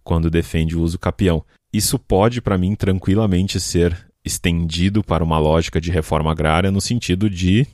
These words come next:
no mesmo de uso capião, de que, beleza, a, existe uma grande propriedade que tá lá sem ser utilizada, tá abandonada, ninguém mais tem, tem propriedade de fato sobre aquilo,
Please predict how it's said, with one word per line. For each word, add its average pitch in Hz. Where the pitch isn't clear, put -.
no 104
mesmo 98
de 104
uso 101
capião, 78
de -
que, -
beleza, 73
a, 65
existe 73
uma 76
grande 73
propriedade 82
que -
tá 80
lá 76
sem 78
ser 76
utilizada, 90
tá 76
abandonada, 90
ninguém 82
mais 76
tem, 87
tem 82
propriedade 85
de 82
fato 82
sobre 98
aquilo, 117